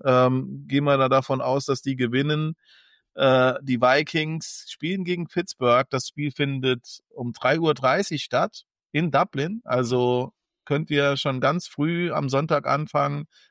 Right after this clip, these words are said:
Football zu gucken. Das noch, äh, von einem Divisional Rival finde ich immer ganz spannend. Ich werd bei meinem Schwager gucken, der ist Steelers-Fan. Ähm,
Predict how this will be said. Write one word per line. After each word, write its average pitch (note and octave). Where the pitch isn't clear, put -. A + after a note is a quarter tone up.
Football D#3+
zu D3+
gucken. D#3+
Das C#3
noch, C#3
äh, B2+
von C3+
einem C3
Divisional B2+
Rival C#3+
finde C#3
ich -
immer D3
ganz B2+
spannend. F3
Ich -
werd D3
bei D#3+
meinem D3+
Schwager E3
gucken, F#3
der C#3+
ist D#3
Steelers-Fan. F3
Ähm, C3+